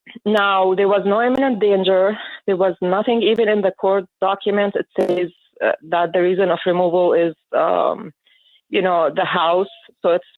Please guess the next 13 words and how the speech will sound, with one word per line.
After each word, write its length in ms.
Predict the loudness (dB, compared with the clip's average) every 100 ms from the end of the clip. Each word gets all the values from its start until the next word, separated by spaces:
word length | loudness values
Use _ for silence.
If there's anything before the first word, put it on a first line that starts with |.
| _
purely 360 | 0 0 0 -2
financial 560 | -2 0 0 -2 0 0
reasons. 540 | 2 0 0 0 0 -4 _ -20 -20 -20 -20 _ _
Um, 440 | -2 0 0 -2 -6 -14 _ _ _
the 140 | -4 -2
judge 460 | 0 2 2 0 -4 -10 -12 -8
returned 640 | -2 -2 -2 0 2 0 0
my 160 | -2 -2 0
kids 300 | 2 2 -2 -16 _
and 280 | -4 -2 0
the 100 | 0
adjudication 800 | 0 -2 0 2 2 2 2 2
hearing 360 | 2 0 -2